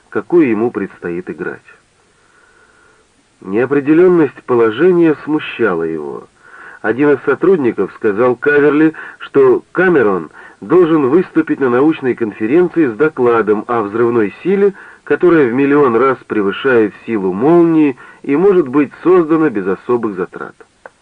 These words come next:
И это было все, что Каверли мог понять. Камерон сидел в стороне от остальных и читал книжку в бумажной обложке.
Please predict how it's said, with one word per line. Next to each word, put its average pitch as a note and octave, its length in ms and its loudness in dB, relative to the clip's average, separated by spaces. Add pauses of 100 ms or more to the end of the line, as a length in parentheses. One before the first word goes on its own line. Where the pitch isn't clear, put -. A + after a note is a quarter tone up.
(1000)
И F#2 120 -4
это A#2+ 480 0
было G#2+ 480 0
все, E3 540 -2
что G2 320 -4
Каверли A#2 540 -2
мог G2 260 -8
понять. E2+ 400 -12 (1400)
Камерон D3 580 2
сидел C3 340 0
в B2 80 -8
стороне B2+ 440 0
от C3 120 -2
остальных A#2+ 600 -2
и A#2+ 60 -10
читал C3 340 -2
книжку C#3+ 480 -4
в C3 60 -8
бумажной A#2+ 520 -2
обложке. G#2+ 600 -4